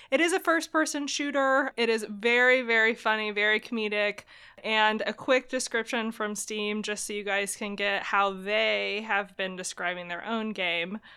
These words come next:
"From the mind of Justin Roiland comes High on Life. Humanity is being threatened by an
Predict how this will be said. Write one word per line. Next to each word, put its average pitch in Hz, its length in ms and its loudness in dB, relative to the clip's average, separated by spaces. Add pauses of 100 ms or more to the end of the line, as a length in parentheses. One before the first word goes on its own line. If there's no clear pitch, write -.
(360)
"From 233 200 0
the 233 80 2
mind 247 400 6
of 240 160 -2
Justin 220 560 -2
Roiland 196 880 -6
comes 214 320 -2
High 196 240 0
on 208 260 -2
Life. 190 560 -2
Humanity 247 680 -2
is 247 120 -4
being 208 240 -4
threatened 208 720 -2
by 196 160 2
an 196 200 -2